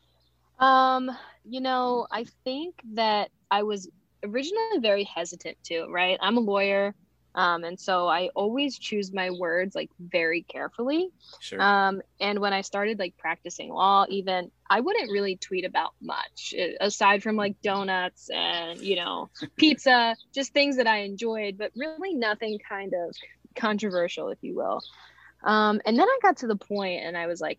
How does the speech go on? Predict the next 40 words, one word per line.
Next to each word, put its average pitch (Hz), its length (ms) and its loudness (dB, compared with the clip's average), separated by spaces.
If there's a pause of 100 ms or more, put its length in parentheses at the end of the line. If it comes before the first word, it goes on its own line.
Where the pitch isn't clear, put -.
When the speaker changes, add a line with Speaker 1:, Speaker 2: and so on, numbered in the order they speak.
Speaker 1:
"You 202 200 -6
can't 330 600 2 (300)
be, 220 360 2
like, 170 240 0 (220)
your 196 180 2
authentic 185 540 -4
self 143 360 -2
without, 175 600 4 (580)
like, 214 220 4
standing 320 400 4
up 190 180 0
for 190 100 -4
something." - 600 -10 (280)
Um, 202 340 4
and 208 260 0
being 247 200 4
a 302 60 6
lawyer, 196 460 4
and 175 220 0
probably 180 460 -2
one 165 100 -6
of 160 60 -6
the 156 40 -12
reasons 170 280 -8
I 156 80 -2
am 185 180 -2
one, 175 180 -2
is 180 140 -4
I've 170 180 -4
always 208 320 0
had 170 480 -6
this, 175 480 -6 (360)
just, 359 280 2 (160)
like, 208 360 2 (180)
anything 285 540 4
with 214 160 0
a, 196 120 2 (640)
a 214 60 0
sense 220 320 0
of 208 100 2